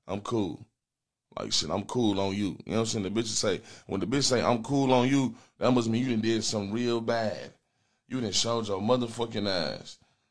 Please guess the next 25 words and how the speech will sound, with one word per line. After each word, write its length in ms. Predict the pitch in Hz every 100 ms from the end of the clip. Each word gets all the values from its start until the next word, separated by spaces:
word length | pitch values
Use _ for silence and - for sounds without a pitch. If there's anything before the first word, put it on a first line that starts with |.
| _
You 120 | 139
done 160 | 139 110
did 260 | 123 127
something 400 | 117 143 139 110 - _ _ -
you 220 | 123 160
wasn't 360 | 127 127 120 107
even 200 | 123 117
supposed 560 | 123 107 131 131 120
to 80 | 110
do. 340 | 123 139 107 - _ _ _ -
Let 100 | 139
me 60 |
see 160 | 131 110
what's 160 | 104 104
going 280 | 101 95
on 280 | 98 95 104
here. 320 | 107 76 - _ _ _ _ _ _ _ _ _ _ _ _ _ _ _ _ -
Let 80 |
me 80 | 131
see 160 | 110 90
what's 140 | 98
going 340 | 98 95 87 87
on 300 | 85 80 87
here. 240 | 73 - - _ _ _ _ _ _ _ _ _ _ _ _ _ _
Okay. 300 | 67 69 -